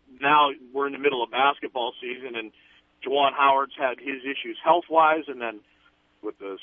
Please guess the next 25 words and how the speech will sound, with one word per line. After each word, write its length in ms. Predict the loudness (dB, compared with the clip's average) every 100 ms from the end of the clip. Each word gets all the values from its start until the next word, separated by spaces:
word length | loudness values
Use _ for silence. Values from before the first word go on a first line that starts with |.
| -4
strength 300 | 0 0 0
coach, 320 | 2 4 4 -2
and 100 | -8
then 380 | -6 -8 -12 -16 _ _ _ _ _ _ -6
in 180 | -4 0
and 120 | 4
out 240 | 6 6
of 100 | 2 -6 0
coaching, 580 | 0 0 -2 -2 -2 -6
and 140 | -14 _ _ _ _ -12
Michigan 260 | -8 -10 -6 0
State's 280 | 2 2 -2 -4
been 300 | -2 -4 -2
up 200 | 2 2 0
and 200 | -8 0
down 260 | 2 2
like 140 | -2 -6
a 40 |
yo-yo 600 | 0 2 2 2 0 0
all 340 | -2 -2 -2
year 380 | -6 -6 -4 -2
after 200 | -4 -6
being 200 | -10 -10 -4
top 200 | -2 -2 _
five 280 | -2 0 -2